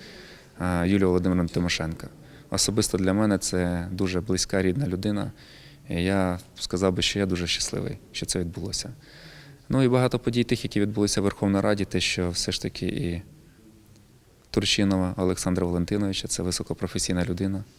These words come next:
призначили спікером. Авакова Арсена Борисовича уповноваженим по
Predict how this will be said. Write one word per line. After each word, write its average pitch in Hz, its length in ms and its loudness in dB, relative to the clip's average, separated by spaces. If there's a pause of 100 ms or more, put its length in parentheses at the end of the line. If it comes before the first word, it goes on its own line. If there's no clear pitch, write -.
(200)
призначили 90 500 2
спікером. - 500 -4 (720)
Авакова 101 560 2
Арсена 95 340 2
Борисовича 92 680 0 (720)
уповноваженим 95 800 2
по 87 360 0